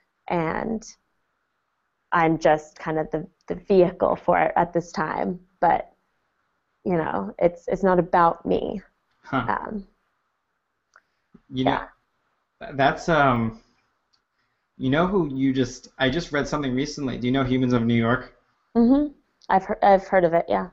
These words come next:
Speaker 2: Okay. He just, he just interviewed Obama. And Obama said
Speaker 1: I
Speaker 2: something
Speaker 1: saw that he was
Speaker 2: very
Speaker 1: gonna do that.
Speaker 2: similar.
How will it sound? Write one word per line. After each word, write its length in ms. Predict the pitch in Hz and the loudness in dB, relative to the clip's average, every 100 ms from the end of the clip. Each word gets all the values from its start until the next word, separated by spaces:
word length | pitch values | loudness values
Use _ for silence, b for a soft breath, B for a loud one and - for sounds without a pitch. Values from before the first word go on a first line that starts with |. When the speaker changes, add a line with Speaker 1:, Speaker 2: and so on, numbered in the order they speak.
| - | -14
Speaker 2:
Okay. 340 | 123 135 113 - 120 | -6 -4 -4 -6 -6
He 140 | 165 | -4
just, 280 | 202 185 - _ - | -2 -4 -8 _ -4
he 140 | 190 | -2
just 240 | 240 - | -2 -2
interviewed 400 | 160 165 151 143 | 0 2 2 2
Obama. 500 | 120 110 110 127 165 - _ _ _ _ _ _ _ _ _ _ | 0 -2 -6 -6 -6 -8 _ _ _ _ _ _ _ _ _ _
And 100 | 139 | 4
Obama 460 | 135 120 147 165 139 | 4 4 4 4 2
said 180 | - 131 | 2 2
Speaker 1:
I 40 | |
Speaker 2:
something 180 | 170 151 | 2 4
Speaker 1:
saw 100 | 294 | 6
that 120 | 302 | 6
he 60 | 285 | 6
was 80 | - | 4
Speaker 2:
very 80 | 180 | 6
Speaker 1:
gonna 160 | 285 269 | 4 4
do 160 | 320 | 2
that. 260 | 254 190 - | 2 2 0
Speaker 2:
similar. 180 | - | -6